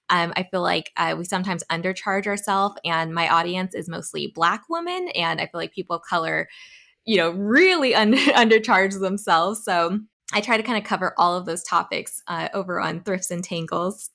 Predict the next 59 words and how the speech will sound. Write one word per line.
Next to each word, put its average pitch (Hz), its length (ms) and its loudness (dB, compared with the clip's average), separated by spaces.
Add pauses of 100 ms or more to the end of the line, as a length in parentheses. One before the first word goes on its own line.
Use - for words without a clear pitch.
(160)
Thank 269 300 -2
you. 277 80 0
That 247 160 2
means 277 240 -2
a 311 80 0
lot. 220 280 6
I'm 240 280 4
all 202 340 4
about, 190 380 4
like, 180 240 -2
aesthetic 208 720 2
and 202 160 4
design. 190 580 2
And 180 280 -2
I 214 80 6
used 226 260 0
to 240 160 -2
redesign 202 560 2
my 180 160 2
blog, 165 400 2
like, 160 240 -2
every 175 420 0
week 170 380 -4
'cause 214 140 -2
I 160 80 4
was 170 120 -4
like, 175 140 -4
"I, 196 220 2
it 220 60 4
needs 233 260 2
to 226 100 -10
be 208 140 -2
perfect." 226 580 0
So 208 220 0
<laughs> - 600 -2
I 494 200 4
finally 403 300 4
found 277 300 4
something, 254 320 2
like, 214 140 0
a 202 80 2
look 202 280 0
that 202 120 6
I 180 140 4
like. 170 500 0
Um, 160 460 4
and 208 80 4
I 196 60 4
even 220 260 0
found 196 200 4
topics 214 440 2
that 165 160 2
I 156 60 2
like 156 260 0
'cause 190 100 -8
I 170 60 2
was 175 80 -6
kind 185 200 -2
of 165 140 -6